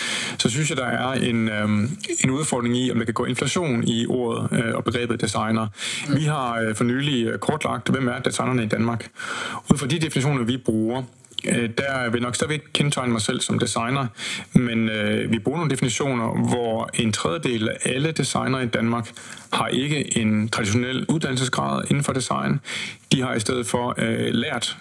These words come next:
og tillært sig og videreuddannet sig til et punkt, hvor de med rimelighed kan siges at arbejde designbaseret.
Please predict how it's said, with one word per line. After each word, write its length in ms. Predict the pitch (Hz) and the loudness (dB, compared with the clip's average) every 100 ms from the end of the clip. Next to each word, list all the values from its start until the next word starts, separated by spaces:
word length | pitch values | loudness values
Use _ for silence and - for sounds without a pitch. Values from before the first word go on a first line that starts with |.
| 214 | -2
og 120 | - 113 | 0 0
tillært 340 | 143 147 139 | -2 -2 -2
sig 140 | - | -2
og 280 | 127 - 110 | -2 0 0
videreuddannet 440 | 127 147 135 127 117 | 0 0 0 0 0
sig 200 | - 117 - - | -2 -4 -6 -4
til 120 | - | -2
et 60 | 123 | 0
punkt, 260 | - 127 101 | -2 0 0
hvor 140 | 117 | 0
de 120 | 113 | 2
med 160 | 117 117 | 0 0
rimelighed 260 | 123 131 | 0 0
kan 100 | 117 | 0
siges 320 | 107 - 123 113 | -2 0 0 0
at 60 | |
arbejde 460 | 113 120 120 117 117 - - - | -2 0 0 -2 -4 -8 -20 -2
designbaseret. 680 | 123 110 113 110 104 110 107 | 0 2 2 2 0 -2 -2